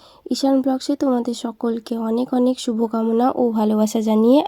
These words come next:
আজ তোমাদের সঙ্গে একটা ছোট্ট মিনি ব্লগ শেয়ার করছি। অনুরোধ রইল পুরোটা ভিডিও দেখার জন্যে। আসলে গতকাল যে বেড়াতে গেছিলাম ওই জায়ের বাবার বাড়ি,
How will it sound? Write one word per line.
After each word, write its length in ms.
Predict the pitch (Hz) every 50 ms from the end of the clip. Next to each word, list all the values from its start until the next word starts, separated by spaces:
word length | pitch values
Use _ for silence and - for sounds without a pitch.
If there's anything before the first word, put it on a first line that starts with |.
| -
আজ 300 | - 214 214 214 - - -
তোমাদের 360 | - 233 220 214 214 208 220
সঙ্গে 360 | 214 - - 226 214 220 233 269
একটা 240 | 262 - - 269
ছোট্ট 380 | 254 - - 233 214 - - 269
মিনি 320 | 269 285 254 226 220 214
ব্লগ 260 | 214 208 - 220 220 214
শেয়ার 280 | - - - 208 196 196
করছি। 460 | 196 220 202 185 - - - - 220 214 - _ _ _ _ _ _ - - - - - - _ -
অনুরোধ 480 | 254 240 233 254 262 277 285 285 262
রইল 360 | 269 262 277 269 262 262 285 320
পুরোটা 440 | - - 254 226 240 233 226 233
ভিডিও 360 | 226 220 220 214 226 247 285 302
দেখার 320 | 277 233 220 - 214 208
জন্যে। 420 | 208 214 214 208 202 202 208 214 214 - _ _ _ _ _ _ _ _ _ _ - - - - - _ _
আসলে 420 | - - 220 - 302 277 285 285 269
গতকাল 440 | - 247 233 - 247 - 247 254 254
যে 140 | 247 262 262
বেড়াতে 380 | 247 233 220 220 214 - 240 240
গেছিলাম 640 | 254 254 - - 254 247 240 226 226 233 254 269 285 -
ওই 120 | 233 233 220
জায়ের 320 | 214 226 220 214 220 226
বাবার 340 | 220 233 214 208 214 226 233
বাড়ি, 300 | 226 240 233 220 220 233